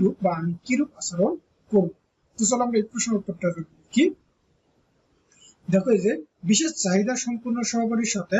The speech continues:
আচরণ করার সময় আমরা যত্নশীল, সহানুভূতিশীল ও সহযোগিতাপূর্ণ হতে হবে। তাকে সম্মান করা, ধৈর্য রাখা এবং প্রয়োজন হলে তাকে সাহায্য করা গুরুত্বপূর্ণ।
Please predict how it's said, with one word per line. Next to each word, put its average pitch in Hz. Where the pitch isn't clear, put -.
আচরণ 202
করার 175
সময় 180
আমরা 170
যত্নশীল, 220
সহানুভূতিশীল 208
ও -
সহযোগিতাপূর্ণ 202
হতে 185
হবে। 202
তাকে 202
সম্মান 185
করা, 160
ধৈর্য 190
রাখা 220
এবং 185
প্রয়োজন 233
হলে 226
তাকে 214
সাহায্য 170
করা 175
গুরুত্বপূর্ণ। 190